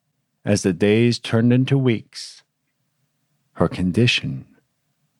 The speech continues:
only worsened. The doctor had eventually instructed the sisters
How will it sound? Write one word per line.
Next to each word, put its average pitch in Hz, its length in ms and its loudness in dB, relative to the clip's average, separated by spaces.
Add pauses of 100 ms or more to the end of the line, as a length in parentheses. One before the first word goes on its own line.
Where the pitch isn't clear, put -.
only 98 560 0 (180)
worsened. 69 880 -6 (2500)
The 101 100 2
doctor 104 540 -2
had 92 180 -2
eventually 123 760 0
instructed 113 680 -2
the 107 100 -6
sisters - 880 -10